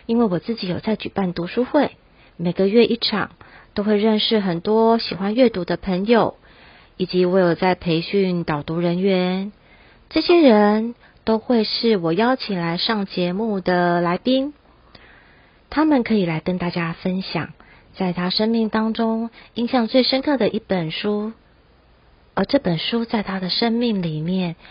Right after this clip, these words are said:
发生了什么样的奇迹以及故事。我想你应该很，跟我一样很期待，对不对？所以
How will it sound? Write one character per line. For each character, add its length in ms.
发 200
生 260
了 80
什 220
么 100
样 160
的 120
奇 240
迹 480
以 80
及 180
故 200
事。 440
我 120
想 280
你 80
应 80
该 180
很， 340
跟 200
我 140
一 100
样 200
很 200
期 220
待， 240
对 120
不 100
对？ 280
所 200
以 380